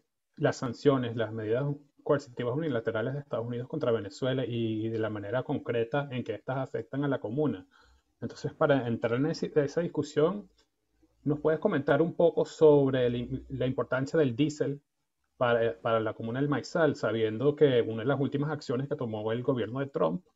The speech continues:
fue prohibir estos canjes de diésel que hacía P D V S A Venezuela con, eh, empresas petroleras, que el canje de petróleo por diésel, y ahora vemos que hay como, parece que está comenzando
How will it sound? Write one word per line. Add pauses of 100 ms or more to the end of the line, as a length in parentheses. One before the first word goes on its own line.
(340)
fue
prohibir
estos
canjes
de
diésel
que
hacía
P
D
V
S
A
Venezuela
con, (380)
eh,
empresas
petroleras,
que
el
canje
de
petróleo
por
diésel,
y
ahora
vemos
que
hay
como,
parece
que
está
comenzando